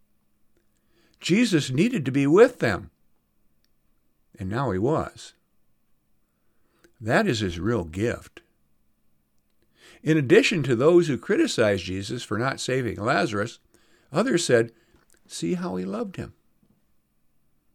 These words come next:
This is a complicated story, filled with mixed emotions and sometimes contradictory messages. Of course, the story of Jesus raising Lazarus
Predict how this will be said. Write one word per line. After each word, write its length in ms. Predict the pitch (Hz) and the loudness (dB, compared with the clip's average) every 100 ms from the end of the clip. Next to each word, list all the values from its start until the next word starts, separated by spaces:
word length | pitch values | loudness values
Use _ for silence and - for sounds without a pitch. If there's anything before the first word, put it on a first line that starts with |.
| _ _ _ _ _ _ _ 208 | _ _ _ _ _ _ _ -8
This 160 | 269 | -4
is 100 | 302 | -4
a 40 | 180 | -4
complicated 680 | 175 214 156 156 147 101 | -2 -2 -2 0 0 0
story, 500 | - 139 160 104 101 - _ _ _ _ _ _ | -4 -4 -2 -4 -6 -18 _ _ _ _ _ _
filled 360 | - - 302 113 | -6 -4 -4 -6
with 180 | 98 | -10
mixed 400 | 110 147 247 - | -6 -6 -6 -8
emotions 600 | 127 110 175 233 110 87 98 | -6 -2 -4 -4 -8 -8 -8
and 160 | 92 - _ _ _ _ - | -10 -12 _ _ _ _ -16
sometimes 760 | - 147 180 190 170 156 147 - - | -10 -8 -6 -4 -4 -4 -8 -16 -16
contradictory 760 | - 196 175 156 170 - 165 | -12 -10 -10 -10 -12 -10 -10
messages. 680 | 160 202 - 107 - - - _ _ _ _ _ _ _ _ _ _ _ _ _ _ _ _ _ _ _ _ _ _ _ _ | -8 -10 -12 -14 -16 -20 -20 _ _ _ _ _ _ _ _ _ _ _ _ _ _ _ _ _ _ _ _ _ _ _ _
Of 140 | 139 139 | -12 -10
course, 460 | - 143 90 - | -4 -2 -2 -4
the 100 | - | -10
story 540 | 113 - 160 165 165 156 | -10 -4 0 2 2 0
of 140 | 127 | -4
Jesus 560 | 117 147 156 143 127 - | -6 -4 -4 -6 -8 -8
raising 440 | 123 143 160 147 | -4 -2 -2 -4
Lazarus 680 | 120 110 110 104 - - - | -4 -4 -4 -4 -8 -10 -14